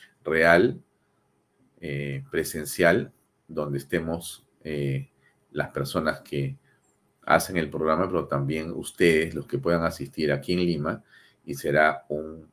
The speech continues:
realmente gusto conocerlos personalmente, a muchos de ustedes que no conozco, porque, mm, mm, solamente los conozco por aquí. Ya son parte de la familia virtual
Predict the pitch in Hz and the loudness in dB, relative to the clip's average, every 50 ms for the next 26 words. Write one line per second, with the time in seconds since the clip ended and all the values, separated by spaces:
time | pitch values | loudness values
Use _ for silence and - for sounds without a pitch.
0 | _ _ _ 71 71 78 78 76 78 80 76 - 80 73 76 82 87 87 - - | _ _ _ -12 -6 -4 -4 -4 -4 -6 -6 -2 -2 0 4 4 4 4 4 0
1 | - 107 - - 69 67 67 - - 78 80 78 71 - _ _ _ _ - 95 | -2 -2 -2 -2 -4 -4 -2 0 0 0 2 0 -4 -6 _ _ _ _ 4 4
2 | 98 95 - - 82 80 78 78 76 73 71 69 - 98 85 80 87 101 117 117 | 4 4 2 -2 -2 -2 -2 0 -2 -4 -4 -2 -2 -2 -2 0 2 2 2 2
3 | 117 - 80 71 69 - - - 76 73 73 71 - - - _ - - - _ | 2 0 0 0 -2 -2 0 0 2 2 0 -2 -6 -12 -20 _ -20 -20 -20 _
4 | _ _ _ _ - - 78 80 90 92 85 - 85 78 78 76 - - _ - | _ _ _ _ -6 -4 -2 0 0 0 0 0 -2 -2 -2 -4 -6 -6 _ -10
5 | 95 117 - _ _ - 78 71 69 - 71 67 67 67 67 - 67 73 78 78 | -10 -10 -10 _ _ -8 -8 -6 -4 -2 0 0 0 -2 -4 -8 -14 -16 -14 -14
6 | 78 78 76 76 73 73 71 - - - 67 76 76 73 73 - _ - - 107 | -14 -12 -10 -10 -10 -10 -10 -12 -14 -12 -10 -8 -8 -8 -10 -10 _ -4 2 4
7 | 95 90 90 90 87 95 85 73 - - 69 71 80 82 - - - - 73 69 | 4 4 4 4 4 2 2 2 0 -2 -2 -2 -2 -4 -6 -8 -4 -2 -2 -2
8 | 69 - - 71 69 73 82 87 87 - - 87 85 - 95 92 90 - 95 85 | -2 -4 -6 -8 -4 0 0 0 0 0 -4 0 4 4 4 4 4 2 0 0
9 | - 76 - - 78 73 82 87 87 82 78 73 69 - 92 87 87 87 87 | 0 0 0 0 0 2 4 4 4 6 4 4 4 6 6 8 8 6 4